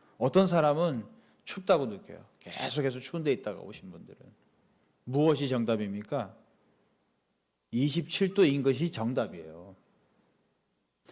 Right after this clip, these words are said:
내 상태, 내 기분에 따라서 느껴지는 것이 정확한 것이다. 이게 진짜다. 착각하시면 안 돼요.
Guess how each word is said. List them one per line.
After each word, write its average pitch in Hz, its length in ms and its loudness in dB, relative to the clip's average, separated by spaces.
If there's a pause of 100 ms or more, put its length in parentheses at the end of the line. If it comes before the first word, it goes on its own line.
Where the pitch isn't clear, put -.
(300)
내 185 460 10
상태, 180 560 4
내 160 300 10
기분에 180 520 4
따라서 160 360 6
느껴지는 147 800 2
것이 175 520 4 (300)
정확한 165 600 6
것이다. 107 680 0 (520)
이게 160 320 8
진짜다. 151 880 6
착각하시면 151 600 -4
안 - 140 -14
돼요. - 120 -20